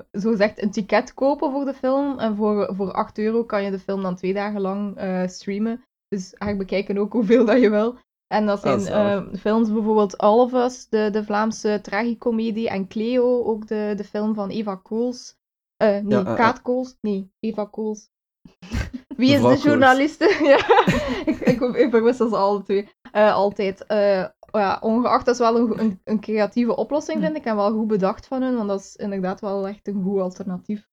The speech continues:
Speaker 1: om,
Speaker 2: Ja.
Speaker 1: ja, om thuis te blijven.
Speaker 3: Ja, ik
Speaker 2: Ja, ik
Speaker 3: vraag
Speaker 2: had
Speaker 3: me
Speaker 2: eigenlijk
Speaker 3: af,
Speaker 2: nog
Speaker 3: ja,
Speaker 2: Oké.
Speaker 3: ik vraag me af of dat nu meer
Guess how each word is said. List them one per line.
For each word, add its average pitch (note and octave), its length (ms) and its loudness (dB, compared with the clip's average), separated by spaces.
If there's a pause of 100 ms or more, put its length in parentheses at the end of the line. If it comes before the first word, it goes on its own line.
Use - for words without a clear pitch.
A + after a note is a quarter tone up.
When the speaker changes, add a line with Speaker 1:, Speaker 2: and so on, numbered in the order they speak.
Speaker 1:
om, F#3 420 -4
Speaker 2:
Ja. B2 180 -4 (100)
Speaker 1:
ja, F#3 280 -6
om G3 160 -8
thuis F3+ 220 -6
te - 100 -12
blijven. F#3 420 -6 (260)
Speaker 3:
Ja, - 80 -8
ik - 40 0
Speaker 2:
Ja, A3+ 100 2
ik A#3 100 -2
Speaker 3:
vraag - 140 2
Speaker 2:
had - 80 2
Speaker 3:
me D3 80 4
Speaker 2:
eigenlijk C3+ 300 4
Speaker 3:
af, C3+ 180 -4
Speaker 2:
nog - 180 -10
Speaker 3:
ja, G#3+ 180 4
Speaker 2:
Oké. G#3+ 100 2
Speaker 3:
ik A#3 60 -4
vraag G#3+ 160 -2
me G3 100 0
af G#3 140 0
of C4 80 -4
dat A3+ 160 2
nu G#3 180 2
meer G3+ 400 -2